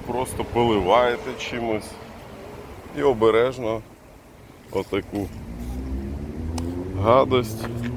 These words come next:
прибираєте. Протираєте обов'язково і не залишайте на дуже довго.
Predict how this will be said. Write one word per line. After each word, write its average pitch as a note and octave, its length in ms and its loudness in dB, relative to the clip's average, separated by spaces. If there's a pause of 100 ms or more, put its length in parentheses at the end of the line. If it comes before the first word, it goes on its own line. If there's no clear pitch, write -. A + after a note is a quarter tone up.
(180)
прибираєте. F#2+ 840 2 (1700)
Протираєте A#2 1000 4
обов'язково A2+ 1120 4
і G#2+ 40 6
не G#2+ 140 2
залишайте G#2+ 880 2 (720)
на F#2+ 120 0
дуже A2 380 -2
довго. F2+ 640 2